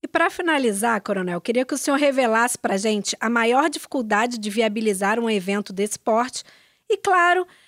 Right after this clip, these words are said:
é, ia pedir pro senhor mandar uma mensagem pros alunos que participarão dos Jogos.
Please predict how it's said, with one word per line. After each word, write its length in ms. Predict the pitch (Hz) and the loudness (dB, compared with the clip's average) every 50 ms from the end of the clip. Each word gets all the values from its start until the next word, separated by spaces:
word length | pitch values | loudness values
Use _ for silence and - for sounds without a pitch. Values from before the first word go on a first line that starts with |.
| _ _ - | _ _ -4
é, 320 | 359 285 285 285 285 294 | 0 0 2 2 4 4
ia 120 | 311 339 339 | 2 2 2
pedir 240 | - 359 285 320 302 | 0 0 0 0 -2
pro 100 | - - | -2 -2
senhor 200 | - 320 311 302 | 0 2 4 4
mandar 440 | 311 320 311 302 269 269 269 277 | 4 4 4 4 4 4 4 4
uma 140 | 277 285 285 | 4 4 4
mensagem 720 | 285 302 311 320 311 - - 240 240 254 285 285 302 294 285 | 4 4 4 4 2 2 4 4 4 4 4 4 2 0 0
pros 300 | - - 302 339 320 349 | 0 0 0 2 2 4
alunos 460 | 330 294 269 262 277 285 294 - - | 4 4 4 2 2 2 2 0 -2
que 100 | - 269 | -2 -2
participarão 680 | - 269 254 277 - - - 285 262 247 240 233 240 | 0 -2 -2 -2 -4 -4 0 2 2 2 2 0 0
dos 140 | 240 247 254 | 0 -2 -2
Jogos. 640 | 254 190 175 170 190 185 196 - - - - - | -2 -2 -2 -4 -6 -8 -10 -12 -12 -14 -16 -18